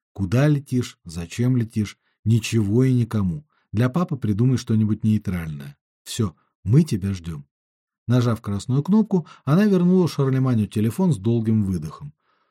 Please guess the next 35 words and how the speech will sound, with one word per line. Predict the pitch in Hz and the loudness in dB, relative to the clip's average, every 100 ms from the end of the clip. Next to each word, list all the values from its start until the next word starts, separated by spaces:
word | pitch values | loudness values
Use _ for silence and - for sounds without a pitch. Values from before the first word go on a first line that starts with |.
| _ _ _ | _ _ _
«Уф». | 101 - - - - - - _ _ _ _ _ _ _ _ _ _ | -4 -2 -8 -12 -16 -20 -20 _ _ _ _ _ _ _ _ _ _
«Почему | 147 185 190 - | 0 2 2 2
Кларе | 117 147 180 120 | 0 2 2 2
нельзя | 95 98 110 | 0 -2 -2
взять | 90 120 147 | -2 -2 -2
с | |
собой | - 110 117 | -4 -4 -2
родителей?» | 120 123 107 80 76 | 0 -2 -4 -6 -14
спросил | - 90 - 101 | -12 -10 -4 -2
Мунин. | 95 82 65 - _ _ _ _ _ - | -2 -4 -8 -18 _ _ _ _ _ -6
«Хотя | 113 131 | -2 0
бы | 120 | 0
потому, | 123 127 127 143 196 | -2 -2 2 2 0
что | - | 0
мы | 110 | 0
договорились | 113 104 110 117 170 170 - | 0 0 0 2 0 0 -2
только | 131 135 | -6 -4
насчёт | 113 95 131 107 | -6 -4 -6 -2
вашей | 107 107 117 | -2 -2 -4
девушки», | 113 104 73 69 - - _ _ - | 0 0 -2 -12 -20 -20 _ _ -10
отрезал | 90 92 95 71 - | -6 -4 -4 -6 -14
Шарлемань | - 92 117 185 220 - - - | -10 -4 2 4 2 -2 -14 0
и, | 180 | 2
уходя, | 214 - 113 131 | 2 0 -2 0
добавил: | 127 117 104 90 78 _ _ - | 0 0 0 -4 -8 _ _ -12
«Здесь | 95 147 151 | 0 0 2
всё | 151 | 0
не | 143 | 0
так | 139 147 - | 0 -4 0
просто, | 131 101 85 - | 0 0 -6 -16
и | - 107 | -4 0
вы | 143 | 0
понятия | 147 - 135 147 117 87 76 76 | 0 0 4 4 2 -2 -10 -10
не | 82 92 | -4 -2
имеете, | 110 175 165 - 87 | 2 2 2 -2 -10